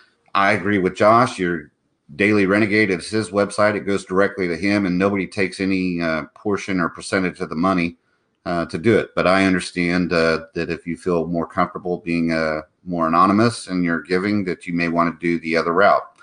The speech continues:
Um, you can certainly do that. Like I said, we have not set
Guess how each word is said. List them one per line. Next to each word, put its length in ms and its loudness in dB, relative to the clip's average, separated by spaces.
Um, 560 2
you 140 0
can 240 -6
certainly 340 -2
do 160 0
that. 220 0
Like 180 2
I 60 2
said, 280 2
we 100 -4
have 180 -2
not 300 4
set 360 0